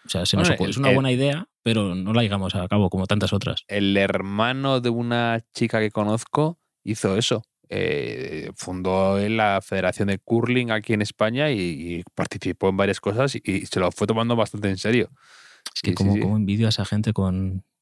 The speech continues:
Speaker 2: Con
Speaker 1: con
Speaker 2: iniciativa,
Speaker 1: iniciativa.
Speaker 2: ¿no? Que no se queda, no se
Speaker 1: Tipo,
Speaker 2: queda las,
Speaker 1: sí.
Speaker 2: las, las teorías y las ideas en papel mojado, ¿no?
Speaker 1: Claro,
Speaker 2: Que
Speaker 1: no las
Speaker 2: ejecuta.
Speaker 1: cuentan un podcast y ya está. O sea, no
Speaker 2: <laughs> Sí,
Speaker 1: las cuen-,
Speaker 2: sí.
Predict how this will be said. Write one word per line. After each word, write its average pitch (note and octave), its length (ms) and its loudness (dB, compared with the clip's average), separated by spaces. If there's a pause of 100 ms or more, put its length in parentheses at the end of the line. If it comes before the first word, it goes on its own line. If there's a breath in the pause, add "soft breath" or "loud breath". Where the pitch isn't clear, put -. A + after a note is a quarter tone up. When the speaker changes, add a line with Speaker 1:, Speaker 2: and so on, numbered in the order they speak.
(180)
Speaker 2:
Con - 80 -20
Speaker 1:
con G2 200 2
Speaker 2:
iniciativa, G2+ 300 2
Speaker 1:
iniciativa. A2 260 6
Speaker 2:
¿no? A#2+ 140 0
Que A2 120 -4
no A2 80 0
se A#2+ 160 -4
queda, A#2+ 180 2
no A#2+ 60 2
se A2 60 4
Speaker 1:
Tipo, A#2+ 240 0
Speaker 2:
queda B2+ 160 2
las, A#2 200 0
Speaker 1:
sí. G2 140 0
Speaker 2:
las, G#2+ 320 0
las G#2+ 480 -2 (440)
teorías A#2 560 0
y A2+ 40 -2
las G#2 320 0
ideas G#2+ 300 2
en G#2+ 80 -4
papel - 240 0
mojado, G2+ 460 0
¿no? G#2 180 -8 (380)
Speaker 1:
Claro, F#3+ 320 2
Speaker 2:
Que - 80 2
Speaker 1:
no - 60 2
las - 80 4
Speaker 2:
ejecuta. A2 180 4
Speaker 1:
cuentan G#2 260 2
un G#2 120 2
podcast A#2+ 440 0
y G#2 60 2
ya F#2+ 80 2
está. G2+ 400 -2
O - 20 -8
sea, F2+ 140 -2
no G2 160 4
Speaker 2:
<laughs> - 0 -
Sí, B2 60 8
Speaker 1:
las A#2 80 0
cuen-, - 120 2
Speaker 2:
sí. G#2 160 -4